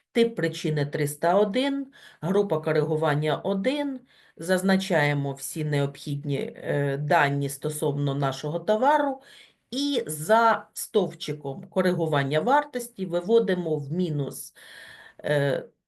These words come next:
кількість і, звичайно, таким чином маємо від'ємне значення, е, в обсягу постачання і в сумі П Д В. І ці дані, звичайно, будуть перенесені в розділ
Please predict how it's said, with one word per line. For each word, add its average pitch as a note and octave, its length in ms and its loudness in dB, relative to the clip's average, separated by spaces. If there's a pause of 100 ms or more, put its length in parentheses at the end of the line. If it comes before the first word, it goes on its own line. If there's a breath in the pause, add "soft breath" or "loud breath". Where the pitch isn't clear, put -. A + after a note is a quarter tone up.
(180)
кількість C4+ 800 0 (160)
і, D4 160 0
звичайно, G#3 760 2
таким D#3 400 -4
чином E3 380 -2
маємо C3+ 460 -2
від'ємне C#3 540 -2
значення, F#3 960 0
е, - 340 -8 (360)
в D3+ 140 0
обсягу G#3+ 480 2
постачання D3 920 -4
і - 80 -6
в - 60 -10
сумі D#3 360 -6
П C3+ 140 -6
Д - 180 -2
В. - 240 -6 (420 loud breath)
І C#4+ 180 0
ці E3+ 240 -4
дані, A#3+ 460 2
звичайно, D3 560 -2
будуть C3 500 -10
перенесені F#3+ 1500 0
в C#3+ 120 -2
розділ D3+ 640 0